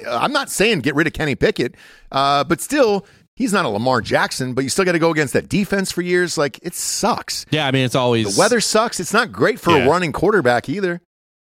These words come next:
Speaker 1: Um, so, yeah, I, Saints would be a, a really good sh-, shot. I mean, a, a really good slot for him, um, if they're able to, to work that out. Um, but the Falcons, they just have the money and they have the draft, the draft picks, and, uh, and they can certainly do it if they wanted to. So we'll see.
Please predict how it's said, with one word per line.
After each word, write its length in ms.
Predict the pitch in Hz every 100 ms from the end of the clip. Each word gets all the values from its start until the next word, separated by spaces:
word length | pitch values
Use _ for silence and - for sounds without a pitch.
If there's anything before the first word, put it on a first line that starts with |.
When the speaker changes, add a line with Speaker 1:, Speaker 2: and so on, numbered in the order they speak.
| -
Speaker 1:
Um, 460 | 131 139 139 139 139
so, 320 | - 165 165
yeah, 320 | 185 220 135
I, 220 | - 175 -
Saints 340 | - - 370 -
would 100 | 202
be 120 | 175
a, 120 | 143
a 80 | 135
really 240 | 180 180
good 160 | 85 78
sh-, 180 | - -
shot. 320 | - - - -
I 40 |
mean, 140 | 107 107
a, 60 | 98
a 80 | 123
really 220 | 135 147
good 120 | 117
slot 300 | - 131 131
for 140 | - 78
him, 180 | 78 76 _ - - _ _
um, 240 | 87 95
if 100 | 92
they're 140 | 120 123
able 260 | 110 95
to, 60 | 92
to 100 | 110
work 280 | 101 120 -
that 200 | 101 98
out. 360 | 127 107 101 - _ _ _ _
Um, 420 | 120 127 123 120
but 160 | 107 143
the 80 | 127
Falcons, 640 | 170 185 - 147 135 - - -
they 140 | 135
just 180 | 135 -
have 260 | 139 123 117
the 60 |
money 360 | 117 135 165 190
and 120 | 143
they 80 | 131
have 140 | 143
the 80 | 127
draft, 360 | 110 123 120 -
the 80 | 104
draft 320 | 120 131 -
picks, 340 | 101 95 - - _ _ -
and, 200 | 98 104
uh, 140 | 107
and 100 | 110 123
they 60 |
can 100 | 120
certainly 360 | 104 147 123 107
do 220 | 92 127
it 60 | 113
if 100 | -
they 100 | 87
wanted 340 | 95 104 92
to. 260 | 73 - 78
So 360 | - 85 82 -
we'll 100 | 113
see. 340 | - 107 67